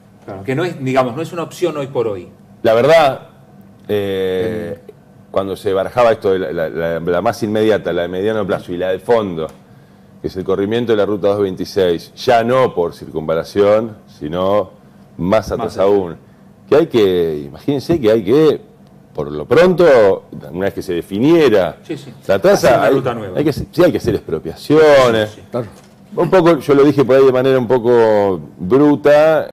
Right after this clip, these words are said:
Speaker 2: este, pero para no perder tiempo, yo quiero que las cosas se hagan, ¿no?
Speaker 3: Es
Speaker 2: Entonces
Speaker 3: lo
Speaker 2: dije, dije, "Esa no se va a hacer, descartémosla". Porque
Speaker 3: No es lo
Speaker 2: además así se habló en la reunión,
Speaker 3: no
Speaker 2: ¿no?
Speaker 3: es lo posible en la realidad actual.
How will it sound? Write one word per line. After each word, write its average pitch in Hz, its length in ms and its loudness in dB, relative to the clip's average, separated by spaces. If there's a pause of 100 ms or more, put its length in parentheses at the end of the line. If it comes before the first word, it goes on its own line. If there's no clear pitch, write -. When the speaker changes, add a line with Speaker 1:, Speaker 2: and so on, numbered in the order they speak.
Speaker 2:
este, 90 760 -2
pero 92 140 -2
para 117 120 2
no 147 120 0
perder 131 280 0
tiempo, 110 460 0
yo 139 140 -2
quiero 139 160 2
que 120 60 0
las 110 100 -4
cosas - 220 -8
se 139 160 0
hagan, 95 280 0
¿no? 113 80 -2 (320)
Speaker 3:
Es - 80 -16
Speaker 2:
Entonces 147 80 2
Speaker 3:
lo 160 60 4 (160)
Speaker 2:
dije, - 180 0 (440)
dije, 139 200 2
"Esa 185 180 2
no 190 120 2
se 170 100 0
va 151 60 4
a - 20 4
hacer, 104 240 -2
descartémosla". 127 800 0 (960)
Porque 131 140 -2
Speaker 3:
No - 0 -
es 139 40 0
lo - 60 4
Speaker 2:
además 190 220 2
así 127 200 -2
se 107 100 -6
habló 104 180 2
en 101 60 -2
la 90 100 -2
reunión, 113 420 0
Speaker 3:
no 135 80 0
Speaker 2:
¿no? 143 60 0
Speaker 3:
es 151 40 2
lo 135 120 0
posible 143 520 -4
en 123 100 -6
la 120 80 -6
realidad 113 360 -4
actual. 107 280 -12